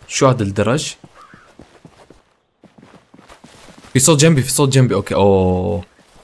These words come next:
اوكي، هذا الغزال كان ماشي جنبي. طيب، بدنا ناخد لحم. اوكي، بدنا نصيد وناخد لحم. طيب. المهمة هي اللحم.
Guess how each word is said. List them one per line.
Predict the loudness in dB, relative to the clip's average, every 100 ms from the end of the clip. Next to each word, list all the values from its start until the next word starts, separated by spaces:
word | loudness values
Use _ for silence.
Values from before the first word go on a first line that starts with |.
| _ _
اوكي، | -6 0
هذا | 0 2
الغزال | 0 0 2 0
كان | 0 0
ماشي | 2 2 0
جنبي. | -2 -4 -6
طيب، | -6 -6 -8 _ -8
بدنا | -4 0
ناخد | 0 0 -2 -2 -8
لحم. | -4 -4 -4 -8 -6 -6
اوكي، | -4 -4 -4
بدنا | -2 -4
نصيد | -2 0 0
وناخد | 2 0 0 -4
لحم. | -4 -6 -12 -20 _ -2
طيب. | -2 -2 -12 -20 -20 -20 -20 -20 -10 -4
المهمة | 2 2 2 2
هي | 2 2
اللحم. | 2 -2